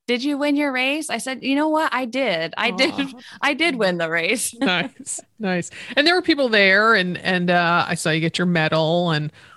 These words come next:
Speaker 2: all that
Speaker 1: Mm-hmm.
Speaker 2: stuff. Yeah. Yeah. So good.
Speaker 1: Yeah.
Speaker 2: Good job. Good job. And now,
Speaker 1: Thank you.
Speaker 2: um,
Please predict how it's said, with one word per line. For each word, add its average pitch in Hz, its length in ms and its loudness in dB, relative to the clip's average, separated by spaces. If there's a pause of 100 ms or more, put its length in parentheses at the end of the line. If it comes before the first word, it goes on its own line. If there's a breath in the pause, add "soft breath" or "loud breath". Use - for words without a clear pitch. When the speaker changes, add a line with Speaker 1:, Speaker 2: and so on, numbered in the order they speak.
(140 loud breath)
Speaker 2:
all 220 360 0
that 165 100 2
Speaker 1:
Mm-hmm. 190 80 -4
Speaker 2:
stuff. - 340 -4
Yeah. - 240 -2 (140)
Yeah. 143 220 -2
So 170 160 -8
good. - 140 -10
Speaker 1:
Yeah. 170 480 -4
Speaker 2:
Good 190 60 -6
job. 147 300 -4 (180)
Good 170 160 -4
job. 156 260 -4 (260 loud breath)
And 220 180 2
now, 208 320 4
Speaker 1:
Thank 190 260 -4
you. 175 280 -4
Speaker 2:
um, 196 520 4